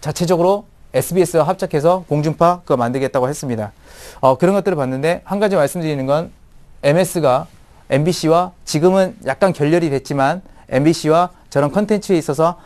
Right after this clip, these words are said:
한번 만들어 보려고 했었다는 거, 그런 일도 있었다라는 거예요. 그래서 이 브이오디라 스트리밍 산업은 굉장히 성장성이 지금 높다라는 거, 어, 말 그대로 저쪽에 있-, 인-, 그러니까 일종의 말하면 과거에 있었던 호주에서 일어났었던 골드러쉬와 지금 같은 현상들이 좀 일어난다고 볼 수 있겠어요.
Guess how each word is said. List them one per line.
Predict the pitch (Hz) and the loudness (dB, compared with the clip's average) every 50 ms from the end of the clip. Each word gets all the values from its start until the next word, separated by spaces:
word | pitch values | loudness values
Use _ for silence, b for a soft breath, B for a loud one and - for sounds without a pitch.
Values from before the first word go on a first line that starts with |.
| B B | B B
한번 | B 185 175 190 180 | B 0 2 2 2
만들어 | 147 113 120 135 143 175 185 160 | 2 0 -2 0 2 2 2 2
보려고 | 151 143 143 143 135 135 | 2 2 0 0 0 -2
했었다는 | 175 185 - 196 202 - 170 143 131 | -4 -4 -6 -6 -4 -2 -2 -2 -2
거, | 123 120 | -4 -4
그런 | - - 151 156 143 | -4 -2 -4 -2 -4
일도 | 131 139 143 | -6 -6 -6
있었다라는 | 143 127 - 170 165 - 165 147 143 131 127 120 | -6 -4 -2 -2 -2 0 0 -2 -2 -2 -4 -4
거예요. | 113 110 107 117 147 - B B B B B B B | -4 -4 -4 -4 -6 -10 B B B B B B B
그래서 | B 160 160 160 190 196 196 - b b b b | B 2 4 4 4 4 2 0 b b b b
이 | b 160 165 160 | b 0 0 0
브이오디라 | 160 170 175 190 190 185 165 175 156 131 127 | 2 2 4 4 4 4 2 0 -2 -2 -2
스트리밍 | 139 - - - 220 202 208 | -4 -6 -8 -6 -6 -4 -4
산업은 | 190 196 190 180 165 160 156 147 | -2 -2 -2 -2 -2 -4 -6 -6
굉장히 | - - 135 147 147 135 | -4 -4 -2 -2 -2 -2
성장성이 | - 202 208 208 208 190 - 180 160 139 123 127 - - - - | -2 -2 -2 0 -2 0 -2 -2 -2 -2 -4 -6 -8 -12 -12 -8
지금 | - 156 | -4 -2
높다라는 | 135 139 127 - 180 160 156 147 139 135 | -2 -2 0 2 2 4 4 2 -2 -2
거, | 123 123 113 - B B B B B B | -2 -4 -4 -4 B B B B B B
어, | - 117 113 | 0 2 4
말 | 113 123 135 151 | 4 4 4 4
그대로 | 156 156 147 147 156 165 170 170 b b b b | 2 0 0 2 2 0 0 -2 b b b b
저쪽에 | b - 151 - - 214 208 170 156 120 127 151 - b b b b | b 0 0 2 2 0 2 2 2 0 -2 -2 -6 b b b b
있-, | 151 147 - - | -6 -4 -2 -2
인-, | 175 - 165 156 160 - | -2 0 0 0 -2 -2
그러니까 | 160 147 127 127 120 - | -4 -2 0 0 -2 0
일종의 | - 156 165 160 - 226 214 | 0 0 0 2 2 0 2
말하면 | 170 131 139 147 | 2 2 2 0
과거에 | 143 - 151 151 190 190 | 0 0 0 2 2 0
있었던 | 151 - 156 - 160 | 0 -2 -2 -2 -2
호주에서 | 143 - 262 220 240 247 220 190 180 156 127 113 | -2 -2 -2 -2 0 0 0 2 2 0 0 0
일어났었던 | 123 127 143 139 131 - 127 147 139 | -2 -2 -2 -4 -4 -4 -8 -8 -4
골드러쉬와 | - - 156 175 170 202 190 - - 147 127 113 | 0 2 2 4 4 2 2 0 0 -2 -2 -2
지금 | 107 120 - | -4 -6 -8
같은 | - - - - - 214 214 | -10 -14 -14 -6 -2 0 2
현상들이 | 208 196 190 175 185 175 151 135 131 | 2 2 2 0 0 -2 -2 -4 -4
좀 | 127 - 160 139 | -4 -6 -6 -4
일어난다고 | 123 127 127 127 127 120 120 117 | -2 -2 -2 0 0 0 0 -2
볼 | 110 120 117 | -2 -4 -6
수 | - - 120 | -6 -8 -6
있겠어요. | 117 - 117 - - 110 107 101 | -4 -4 -4 -2 -2 -4 -4 -6